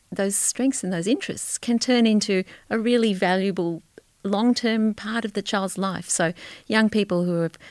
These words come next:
had good I T skills, who go on to work on web design or, or who are good at drawing and, and have become artists in later life. One of the very positive things about having autism is sometimes that intensity of focus and being able to really concentrate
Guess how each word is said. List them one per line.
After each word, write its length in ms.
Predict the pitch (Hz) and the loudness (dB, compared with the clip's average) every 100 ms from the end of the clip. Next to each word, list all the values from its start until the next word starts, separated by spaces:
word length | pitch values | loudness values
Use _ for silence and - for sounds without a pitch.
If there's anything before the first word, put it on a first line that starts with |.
| - | -18
had 260 | - 190 180 | -6 -6 -2
good 160 | 185 - | -4 -2
I 160 | 180 | -4
T 260 | 180 - 254 | -4 0 0
skills, 480 | 269 - 147 170 - - - | -2 -6 -8 -8 -10 -14 -14
who 120 | - 180 | -8 0
go 220 | 190 190 | 2 2
on 180 | 175 175 | 2 0
to 200 | 180 170 | 0 -2
work 320 | 170 175 - | 0 -2 -4
on 160 | 165 165 | -4 -2
web 200 | 196 165 | -2 0
design 520 | 180 180 139 127 127 | 0 0 -2 -4 -4
or, 180 | 139 147 - - | -4 -6 -12 -10
or 180 | 151 160 | -6 -4
who 200 | 185 185 | -4 -4
are 160 | 175 | -4
good 200 | 170 202 | -6 -6
at 140 | 180 - | -6 -8
drawing 480 | - 190 185 156 151 | -4 -2 -2 -2 -4
and, 140 | 147 | -4
and 160 | 160 160 | -6 -6
have 100 | 160 | -6
become 360 | 180 - 170 | -8 -6 -4
artists 500 | 165 170 175 165 - | -4 -4 -4 -6 -6
in 100 | 160 | -6
later 280 | 156 156 151 | -4 -4 -4
life. 360 | 156 156 151 - - - - - | -4 -6 -8 -10 -20 -20 -20 -8
One 180 | 185 226 | -2 2
of 140 | 214 | 2
the 260 | 180 175 156 - - _ _ _ | 0 -2 -2 -8 -20 _ _ _
very 340 | 151 220 226 175 | -4 0 0 0
positive 400 | 165 170 170 147 | -2 -2 -4 -4
things 260 | - 156 | -4 -4
about 240 | - 156 170 | -4 -4 0
having 300 | 190 247 220 | 2 4 4
autism 520 | 180 170 165 175 170 | 2 -2 -2 -2 -2
is 120 | 170 | -4
sometimes 640 | - - - 208 185 175 - | -6 -4 -2 -2 0 -2 0
that 140 | 170 | 0
intensity 580 | 165 170 196 185 - 156 | -2 0 -2 -2 -4 -6
of 80 | 170 | -4
focus 500 | 262 311 - 147 - | -2 -2 -2 -4 -2
and 140 | 170 | -2
being 220 | 175 175 | 0 0
able 220 | 170 165 | 0 -2
to 140 | 170 170 | -4 -4
really 260 | 185 196 | -4 -4
concentrate 600 | 175 240 233 196 170 160 | -2 0 0 -2 -2 -6